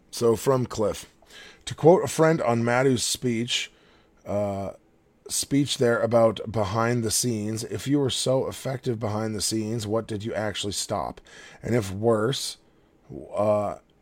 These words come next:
and if worse was awaiting Albertans, what kind of tyrant were these people comfortable working for? And sure,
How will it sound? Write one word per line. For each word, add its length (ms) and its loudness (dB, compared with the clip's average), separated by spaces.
and 140 0
if 160 -4
worse 320 6
was 160 2
awaiting 500 6
Albertans, 720 -4
what 400 4
kind 380 -2
of 180 -4
tyrant 600 0
were 100 0
these 300 0
people 360 -2
comfortable 540 -2
working 400 -2
for? 340 -8
And 160 -8
sure, 460 -2